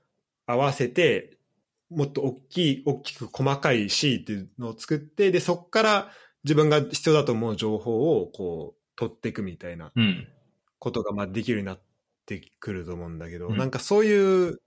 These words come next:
Speaker 1: なんだろうな、インプットの仕方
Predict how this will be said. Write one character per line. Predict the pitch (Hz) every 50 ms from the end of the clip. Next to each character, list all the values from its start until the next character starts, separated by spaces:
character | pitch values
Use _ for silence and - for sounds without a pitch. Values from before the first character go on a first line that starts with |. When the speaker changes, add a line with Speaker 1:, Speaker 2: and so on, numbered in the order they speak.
| _ _ _ _ _ _ _ _ _ _ - -
Speaker 1:
な | 113
ん | 95
だ | 87
ろ | 87
う | 85
な、 | 78 64 - _ _ _ _ _ _ _ _ _ _ _ _ _ _ _ _ _
イ | - 185 208
ン | 214 202
プ | 214 254
ッ | 254 - - _ _ _
ト | - 160 143 131
の | 127 123 120
仕 | - -
方 | - 143 127 131 - 151 135 131 127 123 120 113 113 113 107 101 90